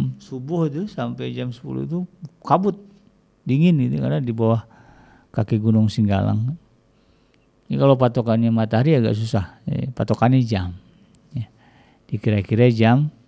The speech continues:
setengah tujuh lah, ya, setengah tujuh sampailah menjelang waktu, eh, eh, waktu zuhur, ya. Nah, hadis-hadis yang tadi saya bacakan tadi, ya,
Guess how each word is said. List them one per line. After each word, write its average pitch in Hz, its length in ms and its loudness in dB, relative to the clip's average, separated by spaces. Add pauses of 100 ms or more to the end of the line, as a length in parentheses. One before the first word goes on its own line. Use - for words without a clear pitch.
(580)
setengah 98 480 -8
tujuh 107 320 -4
lah, 95 80 -2
ya, 113 120 0 (360)
setengah 98 320 -6
tujuh 113 480 0
sampailah 107 640 -4 (320)
menjelang 113 480 0
waktu, 120 480 0 (400)
eh, 104 760 -2 (1080)
eh, - 320 -6
waktu 104 320 -6
zuhur, 104 400 0
ya. 101 240 -6 (1300)
Nah, 98 160 0
hadis-hadis 196 640 8
yang 185 80 4
tadi 165 240 4
saya 175 160 2
bacakan 139 320 2
tadi, 127 480 0
ya, 180 80 -12